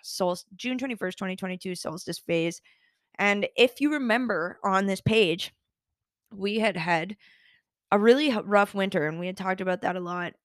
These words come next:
during the astrology podcast. I suppose if you're in the Southern Hemisphere, it was your summer. So December through June,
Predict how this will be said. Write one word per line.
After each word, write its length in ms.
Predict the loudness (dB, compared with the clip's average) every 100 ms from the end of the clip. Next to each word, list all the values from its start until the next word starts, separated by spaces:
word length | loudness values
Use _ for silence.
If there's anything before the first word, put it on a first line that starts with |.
| -8
during 400 | -6 -4 -6 -10
the 140 | -8
astrology 380 | -6 0 0 0
podcast. 460 | -6 -6 -2 -2 -2
I 60 |
suppose 380 | -6 -4 -4 -4
if 160 | -8 -4
you're 280 | -4 -4 -8 _ _ _
in 100 | -2
the 80 | 0
Southern 340 | 0 0 0 -2
Hemisphere, 580 | -2 -4 -4 -2 0
it 60 | 0
was 140 | -2
your 100 | -4
summer. 420 | -4 -2 -2 -2 -8 _ _ _
So 420 | 0 8 8 8 2
December 680 | 0 4 4 6 6 4 2
through 460 | -2 0 2 2 -2 -8 -20 _ _ _ _ _ -6
June, 440 | 2 4 2 -4